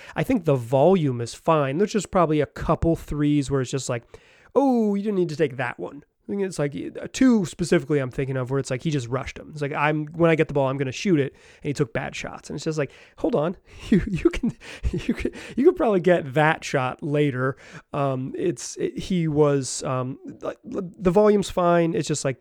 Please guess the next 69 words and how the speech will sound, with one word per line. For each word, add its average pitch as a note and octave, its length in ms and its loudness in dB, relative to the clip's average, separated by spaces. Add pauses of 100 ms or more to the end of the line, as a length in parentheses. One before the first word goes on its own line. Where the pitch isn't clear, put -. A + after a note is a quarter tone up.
(140)
maybe D3 360 0
a C#3 40 0
little C#3 160 0
bit C3+ 160 -2
more C3+ 220 -2
judicious C3 600 -4
with B2+ 320 -10
the C3+ 80 -10
ones B2 520 -6
you B2 100 -8
take, B2+ 480 -6
but, E3 140 -8
like, D3 180 -4
take A3+ 180 -2
seventeen D3+ 380 0
shots, C#3+ 260 -4
like, D3 80 -10
on C#3 220 -2
this, E3+ 280 0 (440)
on B2+ 200 -6
this F3+ 260 4
night D#3 260 4 (100)
with B2+ 180 -6
this E3 200 2
lineup, D3+ 360 0 (260)
who A3 240 4
else D#3 240 2
was D3 100 0
going C#3 220 0
to B2 40 -4
score? B2 300 -2
Cam D#3+ 240 2
Reddish D3+ 160 4
need C#3 200 -2
to C#3 40 -2
get B2+ 180 -2
him A#2+ 120 -2
up. C3+ 160 -2
That's C#3 200 -2
fine. C#3+ 380 -12
That's D3+ 220 -2
like, D3 300 -2 (360)
um, C3 300 -6 (720)
g-, C3+ 60 -16 (400)
the D3 100 -4
volume E3+ 320 6
we E3 60 6
wanna D#3+ 220 4
see D3+ 280 -2
and C3+ 100 -4
all C3+ 140 -2
that. B2+ 240 -4
It's A#2 100 -12
just, - 180 -8
like, B2+ 120 -8
some D3 200 0
of, C3+ 160 -2
some D#3+ 180 2
of D3+ 60 0
the C#3 60 -2
decision C3 360 -6
making B2+ 280 -8
left B2+ 180 -10
a C3 40 -8
little B2 220 -6
something B2+ 280 -6
to B2 60 -8
be B2 100 -4
desired. B2+ 420 -6